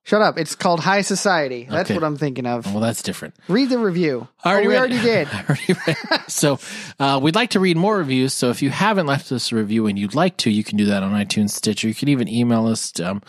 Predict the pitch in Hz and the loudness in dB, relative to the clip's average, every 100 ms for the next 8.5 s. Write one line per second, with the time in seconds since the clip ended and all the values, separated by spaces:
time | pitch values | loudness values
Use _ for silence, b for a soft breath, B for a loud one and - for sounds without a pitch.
0 | B B B 117 127 147 139 135 123 113 | B B B 0 2 4 4 4 4 4
1 | 107 - 139 117 113 107 107 104 107 110 | 2 4 4 6 4 2 2 2 2 0
2 | 98 98 92 101 - 107 98 - 98 95 | -2 -4 -2 -2 2 2 2 0 0 0
3 | - 101 95 101 98 90 80 92 - 98 | -2 -4 -2 0 0 0 -2 -6 -4 -2
4 | 92 90 - _ _ _ _ _ - 101 | 0 0 -6 _ _ _ _ _ -6 -4
5 | 78 85 98 B B B - 98 90 - | -4 -6 -8 B B B -4 -2 -2 -10
6 | B B B 95 98 92 101 95 90 90 | B B B 0 2 4 4 4 4 0
7 | - - 95 98 90 - 95 85 90 90 | -4 -4 -2 0 0 2 0 0 -4 -6
8 | 82 85 - - - | -6 -8 -8 -8 -10